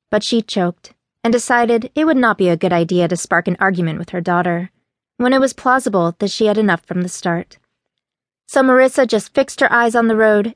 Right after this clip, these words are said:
and drove, as Camilla switched her phone on and started going over her social media accounts. The trip to Boston was a long one, and when they finally reached their destination, Camilla was already asleep, and her mom couldn't blame her.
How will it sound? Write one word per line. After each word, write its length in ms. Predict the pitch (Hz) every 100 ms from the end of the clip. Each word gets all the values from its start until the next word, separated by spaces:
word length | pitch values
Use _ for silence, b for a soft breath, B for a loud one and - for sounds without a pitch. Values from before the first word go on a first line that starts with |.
| -
and 160 | 233
drove, 540 | 202 185 175 175 180 _ _ -
as 160 | 233 -
Camilla 320 | 233 233 226
switched 340 | - 254 -
her 100 | 277
phone 300 | 262 220 185
on 260 | 180 175 185
and 160 | 208 202
started 340 | - 196 190
going 320 | 180 214 220 202
over 260 | 175 185
her 140 | 175 208
social 380 | - 190 -
media 400 | 185 175 170 175
accounts. 640 | 180 - 185 196 - - _ _ _ _ _ _ _ _ _ _ _ _ _ -
The 80 | 226
trip 200 | 269 -
to 100 | 262
Boston 420 | 233 220 - 220
was 140 | 214
a 60 | 220
long 300 | 180 170 170
one, 340 | 175 175 185 _ _ _ -
and 120 | 202
when 100 | 220
they 140 | 214
finally 480 | 220 226 220 220 214
reached 280 | 202 208 -
their 120 | 208
destination, 960 | 190 202 - 214 202 196 - 190 196 - _ _ _
Camilla 360 | - 247 254 254
was 160 | 202 -
already 340 | 240 262 277 277
asleep, 540 | 269 - 185 190 - _ _ _ _ -
and 120 | 220
her 80 | 233
mom 260 | 233 180
couldn't 280 | 170 175 220
blame 260 | 175 170 170
her. 260 | 175 190